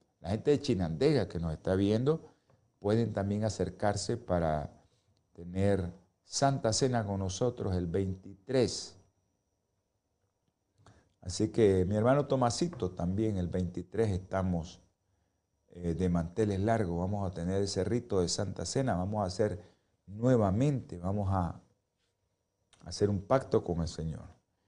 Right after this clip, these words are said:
El tema de hoy, hermanos, antes de leer la palabra del Señor, el tema de hoy es el resveratrol.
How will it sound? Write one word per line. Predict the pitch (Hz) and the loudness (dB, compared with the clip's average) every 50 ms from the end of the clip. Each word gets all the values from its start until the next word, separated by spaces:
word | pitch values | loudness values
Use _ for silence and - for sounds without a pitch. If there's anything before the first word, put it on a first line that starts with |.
| _ _ _ _ - | _ _ _ _ -6
El | - 131 - | -6 -2 4
tema | - 214 220 226 214 180 | 6 6 8 8 8 8
de | 147 135 | 10 10
hoy, | 139 156 175 170 147 | 10 10 10 10 8
hermanos, | 120 110 117 120 127 151 165 151 - - | 6 6 4 2 2 2 0 -2 0 0
antes | 113 113 120 - 131 127 110 | 0 0 0 2 0 0 2
de | 95 92 90 82 | 4 2 2 2
leer | 76 85 90 92 98 104 | 0 0 0 2 2 2
la | 120 117 - | 2 0 0
palabra | 104 95 95 98 104 120 120 | -2 -2 0 2 2 2 2
del | 110 101 | 2 0
Señor, | - - 76 87 104 120 135 139 139 - - - _ _ _ _ _ _ _ - | -4 -8 -6 -2 0 0 0 0 -2 -8 -14 -20 _ _ _ _ _ _ _ -10
el | - 92 87 - | -8 -8 -4 2
tema | - 120 120 123 127 123 | 4 4 6 6 8 10
de | 120 117 | 10 12
hoy | 113 117 120 123 120 113 | 12 12 12 10 8 8
es | 110 117 120 113 - - - - _ _ | 8 6 6 4 2 -2 -6 -10 _ _
el | - 117 120 120 120 120 | 6 8 8 10 8 8
resveratrol. | 110 - 113 113 107 98 - 101 104 98 95 87 - - - - - - - | 6 6 6 6 6 4 4 4 6 8 6 6 4 0 -2 -2 -2 -4 -6